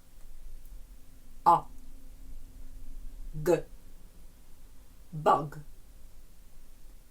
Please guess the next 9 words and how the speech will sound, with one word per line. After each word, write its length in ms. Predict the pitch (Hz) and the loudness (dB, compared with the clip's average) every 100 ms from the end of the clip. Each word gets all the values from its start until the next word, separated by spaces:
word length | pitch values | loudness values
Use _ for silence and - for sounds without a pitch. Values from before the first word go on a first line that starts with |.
| - - | -10 4
Сл. 600 | - - 185 180 165 160 - - - - - - - - - - - - - - - - - | 6 8 6 6 4 2 -12 -14 -14 -16 -16 -14 -14 -10 -10 -12 -16 -14 -14 -12 -12 -2 10
А. 220 | 175 165 - - - - - - - - - - - - - - - | 10 10 0 -14 -14 -14 -14 -14 -14 -16 -16 -16 -16 -16 -16 -12 -6
Г. 300 | 156 170 - - - - - - - - - - - | 4 4 4 -8 -14 -14 -14 -16 -16 -16 -16 -16 -2
Slug. 760 | - - 214 208 151 143 139 139 - - - - - - - - - - | 2 4 6 10 10 8 -4 -10 -12 -12 -12 -12 -14 -12 -8 -8 -8 -2
Translation. 1000 | - 262 285 254 202 151 - - - 254 - - - - | 8 12 12 12 8 2 2 -2 -2 -2 -4 -12 -6 10
Переклад. 560 | 226 - - - - - | 12 12 4 -4 -4 0
Обговоримо 600 | 214 - 190 165 143 143 | 0 2 6 6 6 4
його. 340 | 139 - - - - - - - - - - | 0 -2 -8 -10 -18 -18 -16 -16 -16 -12 0
pup. 280 | - 330 | 10 10